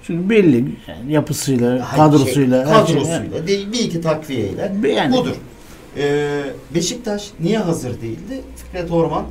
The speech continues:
Speaker 2: zaten sağ olsun, Allah razı
Speaker 1: Bir
Speaker 2: olsun.
Speaker 1: enkaz bıraktı.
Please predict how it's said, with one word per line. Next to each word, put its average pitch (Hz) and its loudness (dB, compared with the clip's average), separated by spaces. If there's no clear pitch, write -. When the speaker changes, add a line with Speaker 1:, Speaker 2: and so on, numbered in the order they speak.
Speaker 2:
zaten 160 -4
sağ 147 -4
olsun, - -8
Allah 135 -6
razı - -2
Speaker 1:
Bir - 0
Speaker 2:
olsun. - 0
Speaker 1:
enkaz 160 0
bıraktı. 110 -4